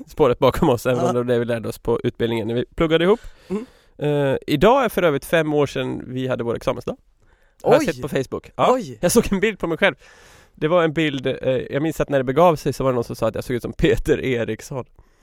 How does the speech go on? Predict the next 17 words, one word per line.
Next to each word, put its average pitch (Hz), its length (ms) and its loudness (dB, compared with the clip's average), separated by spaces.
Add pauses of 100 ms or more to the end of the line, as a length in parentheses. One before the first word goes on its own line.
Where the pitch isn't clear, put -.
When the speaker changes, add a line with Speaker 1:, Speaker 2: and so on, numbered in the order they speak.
(1000)
Speaker 1:
Du 113 60 -4
vet, 113 200 -2
miljöpartisten. 120 520 2
Speaker 2:
Ja, 269 920 4
oj. 170 560 -8
Speaker 1:
Ja. 127 240 2 (180)
Speaker 2:
Mm. 151 420 -8 (280)
Speaker 1:
Jag 127 140 -2
är 147 40 0
lite 147 500 0
rundare 165 500 -2
där, - 100 -8
kan - 120 -16
man - 60 -10
säga. - 220 -4
Speaker 2:
Ja. 208 720 2
Speaker 1:
Mm. 160 160 0